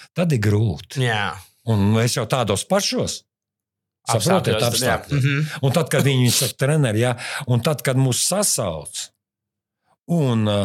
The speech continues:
Speaker 1: pieņemsim, sastāst, es atkal nesaukšu uzvārdu, ka būs viss tikai spēlē, tas bija pa bronzas medaļām. Es pateicu, viņi skatās, treneri, ko darīsim? Es pateicu,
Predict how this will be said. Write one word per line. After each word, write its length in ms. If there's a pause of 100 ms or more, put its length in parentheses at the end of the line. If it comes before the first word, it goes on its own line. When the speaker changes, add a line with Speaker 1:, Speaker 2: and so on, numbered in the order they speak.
(260)
Speaker 1:
pieņemsim, 720 (180)
sastāst, 720
es 160
atkal 180
nesaukšu 540
uzvārdu, 380 (320)
ka 100
būs 480
viss 320
tikai 260
spēlē, 540
tas 160
bija 220
pa 100
bronzas 340
medaļām. 460 (300)
Es 180
pateicu, 460 (340)
viņi 240
skatās, 400
treneri, 360
ko 120
darīsim? 540 (160)
Es 180
pateicu, 480